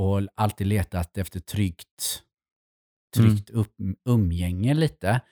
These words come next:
Speaker 1: så har jag haft väldigt bra vänner genom åren
Speaker 2: Mm.
Speaker 1: som har funnits där och fortfarande finns där.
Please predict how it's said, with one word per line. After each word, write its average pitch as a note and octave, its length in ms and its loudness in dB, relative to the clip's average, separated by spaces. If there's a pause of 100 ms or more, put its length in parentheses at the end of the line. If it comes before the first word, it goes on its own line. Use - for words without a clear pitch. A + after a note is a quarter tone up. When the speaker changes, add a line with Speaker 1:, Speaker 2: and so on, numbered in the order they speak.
(400)
Speaker 1:
så - 160 -2
har G#2 80 6
jag A2 160 4
haft G#2 420 0
väldigt G2 320 -2
bra E2+ 500 0 (380)
vänner G2 560 2
genom G2 580 4
åren G2+ 640 0
Speaker 2:
Mm. A2+ 140 6
Speaker 1:
som G2+ 140 6
har G2 80 4
funnits F2+ 460 0
där F2+ 200 0
och F2+ 100 -2
fortfarande G#2 480 0
finns E2+ 420 0
där. D2+ 340 -6